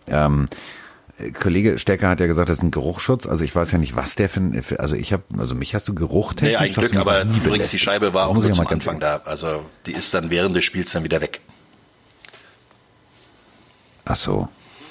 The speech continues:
Speaker 1: Ich hab schon gedacht, ich muss jetzt die ganze Zeit sozusagen, äh, wie Ost- und West-Berlin irgendwie, <laughs> muss ich jedes Mal einen Antrag stellen,
Speaker 2: Nee,
Speaker 1: dass ich
Speaker 2: nee,
Speaker 1: zu dir
Speaker 2: nee,
Speaker 1: rüber
Speaker 2: nee, keine
Speaker 1: will. Das wär
Speaker 2: Sorge.
Speaker 1: auch
Speaker 2: Also
Speaker 1: Quatsch.
Speaker 2: wir, wir dürfen schon ganz normal sitzen, so wie wir es kennen.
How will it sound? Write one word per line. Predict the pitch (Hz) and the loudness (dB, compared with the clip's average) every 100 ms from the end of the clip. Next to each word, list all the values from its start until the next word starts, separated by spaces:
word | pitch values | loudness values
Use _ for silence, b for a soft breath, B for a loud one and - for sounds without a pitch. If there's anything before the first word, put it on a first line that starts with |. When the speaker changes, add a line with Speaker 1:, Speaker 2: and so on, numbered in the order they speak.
| - | -6
Speaker 1:
Ich | - | -2
hab | - | 2
schon | 73 | 2
gedacht, | 64 64 - | 2 0 0
ich | 87 | 2
muss | 65 - | 2 2
jetzt | 71 - | 0 2
die | |
ganze | 58 60 60 | 2 2 0
Zeit | - 62 - | 0 0 0
sozusagen, | 55 - 60 57 B B B B B | -2 0 0 0 B B B B B
äh, | - 58 55 | -8 -6 -6
wie | - | -4
Ost- | - - | -4 -2
und | 69 | -2
West-Berlin | 67 69 - 69 67 52 | -2 -2 -2 0 -2 -2
irgendwie, | 65 65 64 - | -2 -4 -4 -4
<laughs> | - | -4
muss | - | -4
ich | 71 | -2
jedes | 71 | -2
Mal | 71 | -2
einen | - | -4
Antrag | 78 - 69 | -4 -4 -4
stellen, | - 76 | -2 0
Speaker 2:
Nee, | 95 95 | 2 0
Speaker 1:
dass | 87 | -2
ich | 82 | -4
Speaker 2:
nee, | |
Speaker 1:
zu | 76 | -2
dir | |
Speaker 2:
nee, | 78 | 0
Speaker 1:
rüber | 110 | 2
Speaker 2:
nee, | - | 2
keine | 113 | 0
Speaker 1:
will. | 113 | -2
Das | 80 | -2
wär | 76 | -2
Speaker 2:
Sorge. | - | -2
Speaker 1:
auch | - | -2
Speaker 2:
Also | 101 | 0
Speaker 1:
Quatsch. | 120 | 2
Speaker 2:
wir, | 120 110 | 0 0
wir | 113 | 0
dürfen | 110 143 143 123 113 104 | 2 0 0 -4 -4 -4
schon | - 117 110 110 | 0 2 2 0
ganz | 104 107 | -2 -2
normal | 104 92 92 | -2 2 0
sitzen, | 90 101 - 95 | 0 -4 -4 -2
so | 90 82 | -2 -2
wie | 85 85 82 - _ - | -4 -4 -6 -12 _ -8
wir | 80 | -6
es | - | -4
kennen. | - | -6